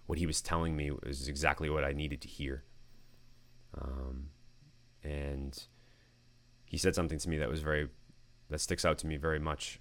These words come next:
Um, he said to me that, um, you know, and everything in life happens for a reason,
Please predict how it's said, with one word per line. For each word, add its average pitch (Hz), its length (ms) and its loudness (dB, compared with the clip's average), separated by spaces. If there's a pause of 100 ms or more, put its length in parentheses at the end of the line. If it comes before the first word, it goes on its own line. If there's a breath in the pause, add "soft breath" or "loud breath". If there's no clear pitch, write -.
(100)
Um, 71 560 -2 (1120 loud breath)
he - 100 -8
said 78 440 2
to - 120 -6
me 76 280 0
that, 76 420 2
um, 71 520 -2 (300)
you 78 80 -6
know, 76 120 0
and 73 240 -2
everything 80 320 0
in 80 120 0
life 78 220 2
happens 78 400 0
for 76 540 0
a 76 80 -4
reason, 85 480 0